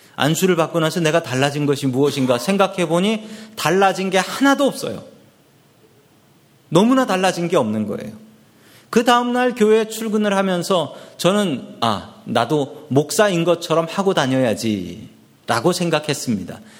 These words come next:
그때부터 이 목소리도 좀 더 굵게 내려고 노력을 하고, 네. 인사할 때도 손을 들고 "할렐루야라고" 인사를 하고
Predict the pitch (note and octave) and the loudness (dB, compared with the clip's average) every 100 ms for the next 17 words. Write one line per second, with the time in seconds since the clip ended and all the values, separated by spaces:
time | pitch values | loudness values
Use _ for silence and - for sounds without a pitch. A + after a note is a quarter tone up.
0 | - - C3+ F#3 E3+ - E3+ G#3 - - | -14 -8 0 0 0 0 -2 -2 -10 -4
1 | A2+ C3+ E3 A#3 F#3 D#3 C3+ B2+ A2 A2 | 2 2 4 4 2 0 -2 -2 0 -4
2 | A#2+ A#2+ D#3 A#2 G2+ F#2 F2 G2 A2 A2 | -2 0 2 2 0 -4 -6 -4 0 0
3 | G2+ F#2+ A#2+ G2 C3+ - - - - F#2+ | 0 0 -2 -2 -4 -8 -20 -18 -12 -12
4 | - - - - _ _ _ _ - - | -12 -20 -20 -20 _ _ _ _ -20 -20
5 | - C3+ F#3 G#3+ F#3+ F#3 D#3+ D#3 C#3+ G3+ | 0 2 4 4 2 2 0 0 0 2
6 | G3 F3 D3+ C#3+ - A3 G#3+ F#3+ E3 C3+ | 2 2 0 0 0 2 4 4 2 0
7 | A2 G2+ C3 - - C3+ B2+ B2+ A2 A#2 | -2 0 -2 -4 -4 0 2 2 2 -2
8 | - E3 A2+ C#3 F#3 | -2 -2 0 -2 -4